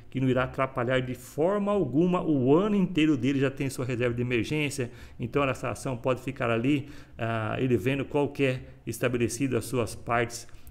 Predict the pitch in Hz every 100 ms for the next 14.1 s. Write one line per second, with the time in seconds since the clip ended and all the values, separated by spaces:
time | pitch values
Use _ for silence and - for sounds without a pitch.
0 | - 117 - 120 120 117 120 117 117 113
1 | 107 117 113 113 113 117 110 110 117 151
2 | 139 139 170 180 139 113 139 147 - -
3 | - - - 226 160 - 135 139 135 135
4 | 127 127 123 - 127 - - - - 147
5 | - 156 - 135 127 135 160 156 143 156
6 | - - 127 127 127 127 120 127 120 117
7 | - 135 131 - 139 151 135 135 131 135
8 | - 131 123 120 139 - 147 143 - -
9 | - - 120 135 135 135 131 123 131 135
10 | 127 123 - 131 131 135 - 120 110 147
11 | 127 135 120 117 123 113 139 160 - 107
12 | - - - - 147 - 139 127 131 -
13 | 151 123 165 - 175 185 185 170 180 185
14 | -